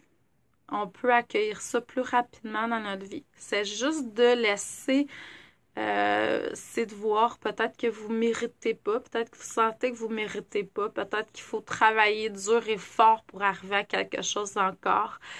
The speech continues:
Euh, il y a plein de choses qui sont là. Faites juste demander à vos guides, votre âme, de vous aider à ce niveau-là. Donc, merci à vous. Bonne journée. On se revoit demain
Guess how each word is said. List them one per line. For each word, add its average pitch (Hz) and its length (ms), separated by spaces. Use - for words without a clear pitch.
Euh, 196 300
il - 80
y 220 80
a 214 60
plein 269 280
de 269 60
choses 262 400
qui - 100
sont 202 300
là. 190 120
Faites 220 200
juste 294 180
demander 262 340
à 262 100
vos 233 200
guides, 247 260
votre 220 340
âme, 247 220
de 226 80
vous 202 380
aider 226 420
à 220 80
ce - 240
niveau-là. 202 640
Donc, 208 280
merci 226 400
à 262 140
vous. 233 320
Bonne 240 240
journée. 240 560
On 220 100
se - 120
revoit 220 360
demain 247 420